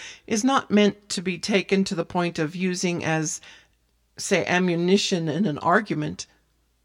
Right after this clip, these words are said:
These things that God has taught me through his word were made to comfort us with the thought of his return, not to be used as a weapon in warfare between other believers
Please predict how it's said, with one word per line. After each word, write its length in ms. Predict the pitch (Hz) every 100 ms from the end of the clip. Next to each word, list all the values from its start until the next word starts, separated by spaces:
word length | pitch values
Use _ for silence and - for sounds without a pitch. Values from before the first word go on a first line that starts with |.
| _ _ -
These 300 | 214 233 -
things 380 | 247 247 247 233
that 180 | 196
God 320 | 185 196 208 214
has 260 | 202 160
taught 360 | - 247 254 -
me 120 | 160
through 260 | - 180 190
his 200 | 156 170
word 400 | 180 202 165 - - - - -
were 140 | 185
made 280 | 185 185 180
to 140 | - 175
comfort 640 | - 226 202 - 147 -
us 500 | 139 135 - - - _ _ _ _
with 180 | 185 190
the 100 | 202
thought 380 | - 196 185 -
of 140 | 185
his 440 | - 175 165 190 - _
return, 720 | 180 233 - - 294 254 139 135 _ _ _ _ _ _ _ _ _ _ _ _ _ _
not 200 | 233 262
to 60 | 294
be 120 | 202
used 460 | 180 202 196 202 -
as 180 | 180 165
a 80 |
weapon 500 | 151 151 175 196 151
in 200 | 151 151
warfare 500 | 151 175 196 - 147
between 480 | 156 165 - 170 165
other 200 | - 175
believers 580 | 156 156 170 165 160 -